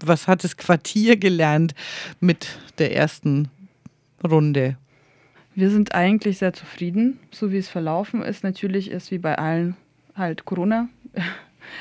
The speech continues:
Speaker 2: uns auch in die Quere gekommen. Alle Projekte, die eingereicht wurden, wurden quasi vor Corona-Zeiten noch eingereicht. Das heißt, irgendwie mussten alle Projekte umgedacht werden.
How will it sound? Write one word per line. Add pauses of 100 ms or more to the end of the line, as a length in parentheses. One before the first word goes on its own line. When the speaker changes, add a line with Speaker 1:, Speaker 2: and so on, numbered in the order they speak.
(160)
Speaker 2:
uns
auch
in
die
Quere
gekommen.
Alle
Projekte,
die
eingereicht
wurden,
wurden
quasi
vor
Corona-Zeiten
noch
eingereicht. (360)
Das
heißt,
irgendwie
mussten (240)
alle
Projekte
umgedacht
werden.